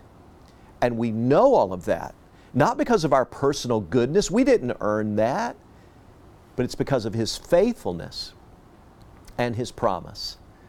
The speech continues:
I love what Jesus said in John five twenty-four, "I tell you the truth, whoever hears my word and believes him who sent me has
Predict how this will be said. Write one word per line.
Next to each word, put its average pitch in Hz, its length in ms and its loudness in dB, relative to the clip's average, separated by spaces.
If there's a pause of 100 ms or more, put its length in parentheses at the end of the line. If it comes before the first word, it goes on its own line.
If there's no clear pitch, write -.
(760)
I 113 80 2
love 110 540 0 (340)
what 113 160 0
Jesus 113 400 0
said 98 320 2
in 98 160 -4
John 104 300 0
five 104 340 0
twenty-four, 107 640 -2
"I 113 120 0
tell 110 240 0
you 123 100 -4
the 123 100 -4
truth, 90 440 -6 (960)
whoever 123 220 2
hears 143 380 2
my 156 180 2
word 147 400 4 (680)
and 104 140 -2
believes 123 400 2
him 160 200 0
who 165 120 0
sent - 340 -2
me 92 300 -8
has 123 680 2